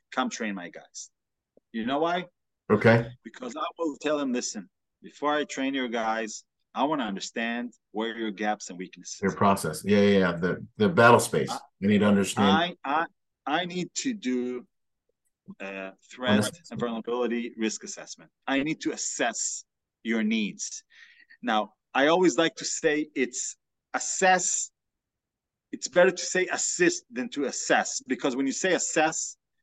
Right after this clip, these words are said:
Speaker 1: I can tell you the most clients,
Speaker 2: I hear you.
Speaker 1: they are like, "Oh,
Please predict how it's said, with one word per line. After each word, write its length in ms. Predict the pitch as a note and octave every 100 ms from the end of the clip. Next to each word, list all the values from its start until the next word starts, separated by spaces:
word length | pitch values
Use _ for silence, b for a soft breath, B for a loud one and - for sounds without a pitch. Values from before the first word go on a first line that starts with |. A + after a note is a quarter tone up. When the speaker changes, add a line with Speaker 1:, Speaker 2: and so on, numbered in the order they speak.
| _ _ _ _ _ _
Speaker 1:
I 140 | C3+ E3+
can 140 | F#3
tell 240 | - D3 C#3
you 160 | C3
the 100 | B2
most 320 | C3 D#3 E3
clients, 480 | - E3+ F#3 D#3 D#3
Speaker 2:
I 40 | D#3+
hear 140 | B2+
you. 80 | G#2+
Speaker 1:
they 160 | F3+
are 180 | F#3 F#3+
like, 220 | F#3+ F3 -
"Oh, 480 | E3+ F#3 F#3+ D#3